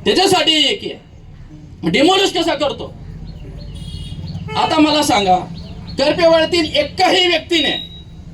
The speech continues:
त्याला संमतीपत्र दिलेलं नाही, तुझं ॲग्रीमेंट झालेलं नाही, तुझा करार झालेला नाही कायद्याने, कायद्याने.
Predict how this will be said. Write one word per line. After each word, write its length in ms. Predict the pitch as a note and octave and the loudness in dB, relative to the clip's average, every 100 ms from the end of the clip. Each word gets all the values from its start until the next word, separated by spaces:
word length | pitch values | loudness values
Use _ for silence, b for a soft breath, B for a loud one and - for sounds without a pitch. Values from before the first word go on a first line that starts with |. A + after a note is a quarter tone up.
| - - - | -18 -12 0
त्याला 180 | E4 F4 | 4 4
संमतीपत्र 800 | - C4+ D#4 F4+ E4+ D4 C4+ B3 | 4 2 0 0 0 -2 -2 -4
दिलेलं 440 | A#3 G3+ F#3+ F3 | -6 -8 -8 -8
नाही, 120 | D#3+ - - - - - - | -12 -14 -16 -16 -16 -16 0
तुझं 180 | F4 F#4 | 2 6
ॲग्रीमेंट 680 | F#4 E4+ F4+ F4+ F#4 F#4 E4+ | 4 4 2 4 6 4 2
झालेलं 460 | D4 C#4 C4+ C4 | 2 2 2 2
नाही, 260 | A#3+ F3+ E3 - - - - - - - - - | -2 -6 -10 -16 -18 -18 -18 -18 -16 -16 -16 -8
तुझा 200 | C#4 E4+ | 0 2
करार 440 | E4+ E4 F4 F#4+ F#4 | 2 4 6 6 6
झालेला 440 | E4 D#4+ E4 D#4 | 2 0 -2 -4
नाही 180 | D4+ D4 | -4 -4
कायद्याने, 460 | C#4 A#3+ A3 F3 D#3 - - - - - - - - | 0 0 0 -6 -10 -14 -18 -18 -16 -16 -16 -12 -2
कायद्याने. 600 | D4 F4+ F#4 F4+ E4+ - | 0 4 4 4 2 -4